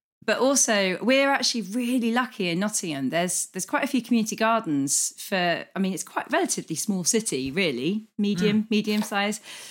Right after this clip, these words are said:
Speaker 1: But we've got at least four community gardens that I can think of that I know are all organic. But one
Speaker 2: Oh,
Speaker 1: specific
Speaker 2: cool.
Speaker 1: one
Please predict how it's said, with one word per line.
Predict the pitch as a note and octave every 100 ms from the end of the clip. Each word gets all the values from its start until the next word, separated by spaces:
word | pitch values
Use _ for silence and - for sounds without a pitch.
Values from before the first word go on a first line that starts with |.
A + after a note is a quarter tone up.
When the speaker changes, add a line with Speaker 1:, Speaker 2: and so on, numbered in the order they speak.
| - -
Speaker 1:
But |
we've | A#3+ A3
got | C#4+ G3+
at | G3+
least | C#4 D#4 - - -
four | - C4+ C4 B3
community | A#3+ A#3+ A#3+ A#3 G#3+
gardens | G#3+ G#3+ F#3+ E3+
that | F3+
I |
can | F3+ G#3
think | G#3+ G#3+
of | D#3 D3+
that | F3 E3+ -
I | F#3 F3+
know | G3 F#3+ F3+ F3+ -
are | E3 E3 - G3+
all | F#3 F3 E3
organic. | F3 E3 D#3+ D3 G3 - - - - -
But | G3+
one | G3+ A#3
Speaker 2:
Oh, | A#3+
Speaker 1:
specific | - G3+ A#3 G#3+
Speaker 2:
cool. | F3+
Speaker 1:
one | E3+ F3